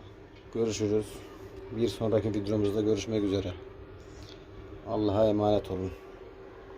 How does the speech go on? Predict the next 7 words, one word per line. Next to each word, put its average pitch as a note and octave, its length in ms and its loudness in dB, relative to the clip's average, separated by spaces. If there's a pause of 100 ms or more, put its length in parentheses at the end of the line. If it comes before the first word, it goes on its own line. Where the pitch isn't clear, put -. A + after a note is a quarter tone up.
(2250)
Geri A#2+ 180 10
tekrar, D3 340 8
e, B2 1040 10
söylemek A#2+ 540 4
istiyorum. A#2+ 540 0 (840)
Eğer, A#2 200 12
e, A#2 640 8